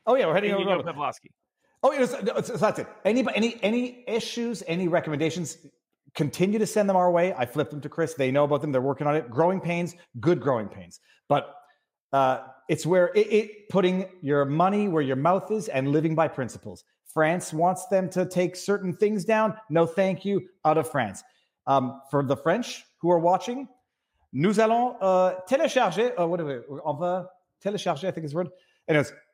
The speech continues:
Speaker 1: we'll upload the, the podcast to locals tomorrow so you can watch it. For those who can't reach it in, in, in France. And I apologize for that, but we're gonna do it anyhow.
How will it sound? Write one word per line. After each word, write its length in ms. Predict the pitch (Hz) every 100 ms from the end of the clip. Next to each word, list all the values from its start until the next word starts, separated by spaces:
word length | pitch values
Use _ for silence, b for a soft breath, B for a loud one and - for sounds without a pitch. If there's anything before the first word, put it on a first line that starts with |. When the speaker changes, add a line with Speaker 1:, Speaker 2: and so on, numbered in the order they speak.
| _
Speaker 1:
we'll 200 | 156 165
upload 260 | 156 147 120
the, 80 | 131 120
the 80 |
podcast 480 | 113 131 123 131 110
to 60 | 120
locals 340 | 110 104 104
tomorrow 220 | - 104
so 120 | 98 101
you 60 |
can 100 | 104
watch 240 | 107 101 101
it. 60 | - _ - - -
For 140 | 151
those 220 | 139 156
who 80 | 151
can't 320 | - 147 147
reach 220 | 131 127 135
it 100 | 123
in, 280 | 120 113 113
in, 180 | 113 110
in 120 | 104
France. 300 | 104 92 -
And 120 | 107 -
I 60 | 104
apologize 540 | 104 - 185 175 180
for 100 | -
that, 180 | 165 170
but 80 | 139
we're 80 | 127
gonna 120 | 131
do 100 | 135
it 60 |
anyhow. 280 | 139 151 156